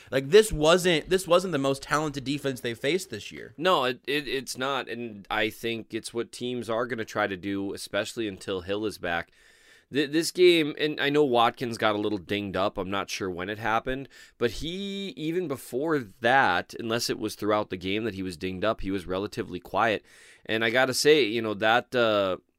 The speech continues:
Speaker 2: Watkins, aside from one really big catch and then a, a couple others that were more scheme-based in the A F C Championship,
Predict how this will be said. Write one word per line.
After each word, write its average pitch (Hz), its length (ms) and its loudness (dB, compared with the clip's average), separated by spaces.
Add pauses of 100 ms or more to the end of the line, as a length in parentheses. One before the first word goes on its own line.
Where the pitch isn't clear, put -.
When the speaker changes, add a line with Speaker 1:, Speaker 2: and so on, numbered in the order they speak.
(140)
Speaker 2:
Watkins, 113 920 -2 (140)
aside 113 380 0
from 104 200 -6
one 107 280 -2
really 110 260 -2
big 98 280 -4
catch 104 520 -2
and 92 160 -8
then 92 120 -6
a, 90 60 -8 (160)
a 90 60 -12
couple 101 300 -6
others 92 340 -4
that 85 180 -6
were 87 80 -8
more 87 200 -10
scheme-based 90 1000 -6
in 98 100 -12
the 95 140 -6
A - 20 -4
F 87 60 -8
C 82 120 -12
Championship, 98 720 -6